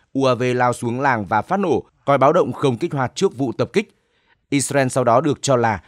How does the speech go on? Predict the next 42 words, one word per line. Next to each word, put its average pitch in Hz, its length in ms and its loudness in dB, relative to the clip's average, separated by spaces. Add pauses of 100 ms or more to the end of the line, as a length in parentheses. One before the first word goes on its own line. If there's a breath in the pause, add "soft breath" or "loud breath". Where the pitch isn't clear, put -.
(120 soft breath)
đã 139 280 4
tiếp - 200 -6
tục 151 120 -4
không 131 180 -2
kích - 300 -4
tấn 127 180 0
công 139 240 0
hai 127 180 -2
thành 120 160 -6
viên 117 220 -4
Hezbollah 131 500 0 (300 soft breath)
là 120 180 2
Mohamed 127 540 0 (140)
Sehori, 135 560 0 (240 soft breath)
chỉ - 140 -2
huy 135 120 2
đơn 143 200 0
vị 113 180 -4
rocket 170 360 0 (100)
và 135 180 0
tên 180 180 -2
lửa 151 260 2
thuộc 120 160 -4
lực 120 120 -6
lượng 131 220 0
đặc 135 180 -4
nhiệm 127 260 0
Radwan, 131 460 0 (260 soft breath)
và 117 280 2
Mahmoud 120 520 2
Ibrahim 123 720 0
Faden 123 380 2
Allah. 123 380 2 (560)
Tuyên 190 140 0
bố 165 160 2
của 165 320 2
Hezbollah 139 480 2
không 139 300 -2
xác 170 160 -6
nhận 151 200 -2
chức - 200 -8
vụ 143 260 0